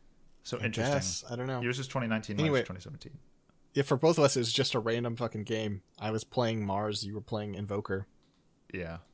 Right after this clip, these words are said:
Speaker 1: Uh,
Speaker 2: No one
Speaker 1: hero
Speaker 2: in the, in the
Speaker 1: damage.
Speaker 2: match.
Speaker 1: Another one <laughs> where mine is double. Uh, yours is sixty-four K, of course, as Wind Ranger,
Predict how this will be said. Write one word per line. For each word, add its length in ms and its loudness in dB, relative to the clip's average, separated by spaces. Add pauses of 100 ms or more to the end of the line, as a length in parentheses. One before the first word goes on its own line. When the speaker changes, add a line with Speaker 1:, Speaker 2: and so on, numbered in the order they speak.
(760)
Speaker 1:
Uh, 180 4
Speaker 2:
No 80 2
one 80 4
Speaker 1:
hero 160 8
Speaker 2:
in 80 4
the, 140 4
in 80 -6
the 60 -2
Speaker 1:
damage. 180 -2
Speaker 2:
match. 340 -4 (120)
Speaker 1:
Another 300 8
one 280 4
<laughs> 60 -16
where 280 6
mine 240 2
is 140 -2
double. 420 2 (400)
Uh, 240 12
yours 240 6
is 100 0
sixty-four 540 4
K, 240 10
of 140 4
course, 200 6
as 220 -2
Wind 220 0
Ranger, 380 -6